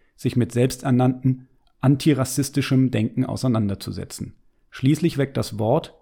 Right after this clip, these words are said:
Privilegien bestimmte Assoziationen, die Dinge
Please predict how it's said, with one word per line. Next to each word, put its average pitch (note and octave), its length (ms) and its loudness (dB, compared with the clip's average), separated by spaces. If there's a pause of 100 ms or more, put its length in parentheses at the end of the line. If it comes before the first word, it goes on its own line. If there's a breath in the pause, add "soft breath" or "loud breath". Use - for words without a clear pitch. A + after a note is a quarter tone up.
(240)
Privilegien B2 1000 0
bestimmte A#2+ 480 0
Assoziationen, D3 920 2 (280 loud breath)
die A2 120 -4
Dinge C#3 320 4